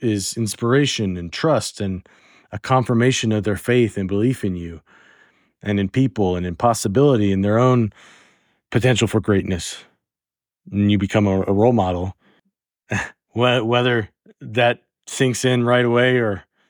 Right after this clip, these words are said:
over a decade or a lifetime, it eventually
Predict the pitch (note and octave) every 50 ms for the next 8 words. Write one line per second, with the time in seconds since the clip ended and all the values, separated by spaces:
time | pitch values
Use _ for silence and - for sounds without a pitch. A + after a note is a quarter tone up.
0 | _ _ _ _ _ _ _ _ _ _ _ _ _ _ _ _ _ _ _ _
1 | - A#2 A2 A#2 A#2 A2 G#2 G#2+ A#2+ B2 B2+ - B2+ A#2 A2 A2 G#2+ G2 G2 A2
2 | A#2+ B2+ A2+ - A2 F#2+ F#2 F#2 F#2 F2+ F#2 F#2 F#2 F#2+ G#2+ A2 G#2+ - A#2+ A2
3 | G#2 G2 F#2 F2+ E2 D2+